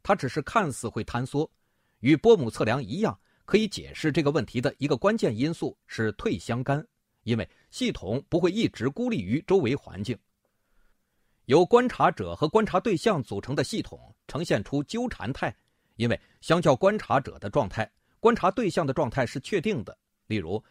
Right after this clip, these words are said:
呈现出一种完美的自旋态。测量之后，观察者、观察对象系统处于自旋向上、观察者记录自旋向上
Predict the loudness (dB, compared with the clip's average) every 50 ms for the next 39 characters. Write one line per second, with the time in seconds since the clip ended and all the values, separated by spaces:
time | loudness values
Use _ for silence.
0 | _ _ -6 -4 0 2 2 0 2 2 0 0 0 -2 -6 -8 -10 -6 -2 0
1 | 0 2 2 0 -4 -6 -8 -8 -8 -8 -6 -6 -6 -6 -6 -6 -8 -10 -8 -6
2 | -6 -8 -8 -10 _ _ _ _ _ _ -2 4 6 6 6 6 4 2 2 -2
3 | -2 0 0 0 -2 _ _ _ 4 4 4 4 4 2 2 2 2 0 -2 -8
4 | -8 -4 0 0 0 2 0 0 0 0 0 0 0 0 -2 -2 -6 -8 -10 -10
5 | -14 -20 -20 _ -18 -14 -12 -10 -6 -4 -4 -4 -4 _ _ _ _ _ _ -4
6 | -2 -2 0 0 -2 -4 -2 0 0 0 0 0 0 -2 -2 _ _ _ _ _
7 | _ _ 0 2 2 2 4 2 2 2 2 0 -4 -4 -4 -2 0 0 0 0
8 | -2 _ -8 -6 -6 -4 -4 -4 -4 -2 0 -2 -2 0 0 0 -2 -2